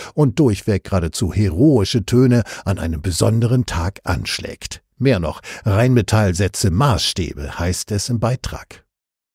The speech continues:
Beim Zuhören verschlägt es mir die Sprache über zur Heides Einsichten, Scholz Ansichten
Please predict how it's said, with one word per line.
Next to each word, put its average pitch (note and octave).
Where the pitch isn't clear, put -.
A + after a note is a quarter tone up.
Beim A#2+
Zuhören F#2
verschlägt A2+
es G2
mir G2+
die G2
Sprache F#2
über G2
zur F#2+
Heides G#2+
Einsichten, E2
Scholz A2
Ansichten G#2+